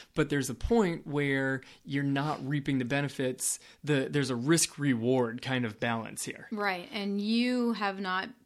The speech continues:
Speaker 2: typically been good about recovery.
Speaker 1: Yes.
Speaker 2: And that's been, you know, part of your issue.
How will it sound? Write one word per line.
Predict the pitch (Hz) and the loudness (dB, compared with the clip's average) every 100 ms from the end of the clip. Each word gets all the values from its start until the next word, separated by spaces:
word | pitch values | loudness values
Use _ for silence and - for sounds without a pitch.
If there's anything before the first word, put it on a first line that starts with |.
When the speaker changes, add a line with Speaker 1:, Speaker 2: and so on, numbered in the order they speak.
| - - _ | -20 -20 _
Speaker 2:
typically | - 226 208 196 | -6 -6 -4 -2
been | 185 185 | -2 -4
good | 190 | -4
about | 185 185 - | -4 -4 -6
recovery. | 185 175 240 220 180 170 170 185 - _ - | -8 -2 2 2 0 -6 -8 -12 -18 _ 0
Speaker 1:
Yes. | 165 143 - - - - - | 2 2 0 -4 -6 -12 -6
Speaker 2:
And | 202 196 | -4 -2
that's | 185 185 - - | -2 -4 -6 -6
been, | 202 190 185 180 - _ | -4 -2 -2 -6 -12 _
you | 208 | -10
know, | 185 180 | -10 -10
part | - 185 175 | -6 -4 -4
of | |
your | 180 196 | -2 -2
issue. | - 180 - 117 | -4 -6 -6 -8